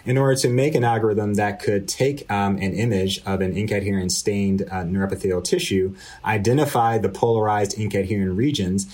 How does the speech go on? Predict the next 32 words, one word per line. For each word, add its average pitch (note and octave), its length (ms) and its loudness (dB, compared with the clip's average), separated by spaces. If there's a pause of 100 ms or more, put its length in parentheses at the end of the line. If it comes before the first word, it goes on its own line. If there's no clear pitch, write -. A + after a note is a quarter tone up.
(200)
and A#2+ 140 0
then B2+ 140 4
read B2+ 260 2
out A#2 300 0
various G#2+ 580 0
parameters G2+ 760 -2
of G#2+ 200 -2
those F#2+ 220 0
polarized F2 500 -2
regions E2+ 320 -4
to - 100 -6
let F2 200 -2
us F2 120 -4
know F2+ 160 -2
if F2 120 -6
we F2+ 100 -4
had E2+ 140 -6
a D#2+ 80 -6
single C3 300 0
rosette, A2+ 520 0 (220)
what F2+ 80 -6
was E2 120 -6
the D#2+ 60 -6
size, G2+ 800 0
um, E2 260 -6
and E2+ 100 -2
various, F2 480 -4
uh, F2 120 -6
morphological D#2+ 600 -6
aspects E2 460 -6
of D#2+ 160 -6
it. - 100 -10